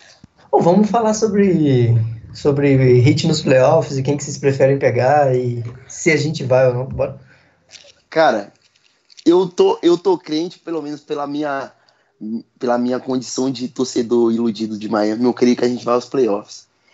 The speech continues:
Speaker 2: E se for pra pegar alguém, que pegue, por favor, o Sixers.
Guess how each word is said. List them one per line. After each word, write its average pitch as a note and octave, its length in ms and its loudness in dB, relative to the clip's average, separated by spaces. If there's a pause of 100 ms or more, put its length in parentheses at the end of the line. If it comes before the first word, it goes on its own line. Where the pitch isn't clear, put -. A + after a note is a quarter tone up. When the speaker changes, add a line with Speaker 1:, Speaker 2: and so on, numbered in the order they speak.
(140)
Speaker 2:
E D3+ 140 4
se E3+ 120 -2
for F3+ 180 2
pra F3+ 120 2
pegar D3+ 320 -2
alguém, C#3+ 640 -2
que C#3+ 180 -14
pegue, B2+ 520 -2
por D3+ 200 -12
favor, B2 840 -6 (1500)
o A2+ 580 -6
Sixers. - 640 -10